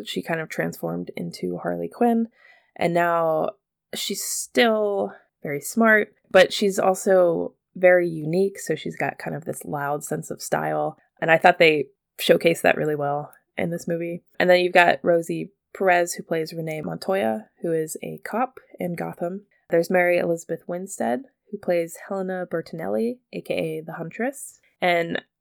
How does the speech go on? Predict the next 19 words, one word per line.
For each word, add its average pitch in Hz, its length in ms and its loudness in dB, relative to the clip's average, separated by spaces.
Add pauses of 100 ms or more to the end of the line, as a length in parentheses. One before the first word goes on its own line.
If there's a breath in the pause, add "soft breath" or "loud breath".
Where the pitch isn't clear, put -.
(160)
I 190 560 4
thought 277 220 4
her 294 160 2
character 226 420 -4
would 220 200 -8
be 190 180 -4
in 190 60 -6
it 190 340 -10
a 185 60 -6
little 175 240 -8
bit 170 180 -8
more, 170 560 -6
but 185 120 -2
I 170 120 -4
liked 160 400 -10
what 196 140 -12
they 180 100 -8
did 165 180 -8
with 185 140 -10